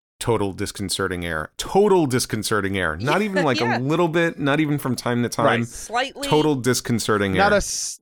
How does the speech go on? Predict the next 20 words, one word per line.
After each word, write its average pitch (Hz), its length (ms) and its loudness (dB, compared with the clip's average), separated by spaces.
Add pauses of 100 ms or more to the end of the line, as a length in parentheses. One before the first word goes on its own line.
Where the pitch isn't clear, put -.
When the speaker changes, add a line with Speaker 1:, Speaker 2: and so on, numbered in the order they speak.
Speaker 3:
not 233 240 2
a 233 80 4
somewhat 208 600 0
disconcerting 107 640 -4
air. 110 60 0
Speaker 1:
Yeah. 113 420 2
Speaker 2:
Yeah. 220 140 -2 (400)
Speaker 1:
<laughs> 220 60 -6 (680)
Speaker 3:
A 156 180 4 (160)
total 208 440 4
and 170 120 0
complete 147 600 -2
disconcerting 95 680 -8
air. - 240 -20 (300)
Speaker 1:
So 165 180 2
he 151 140 2
starts 175 340 2
putting 151 300 0
things 117 200 0
together. 101 520 0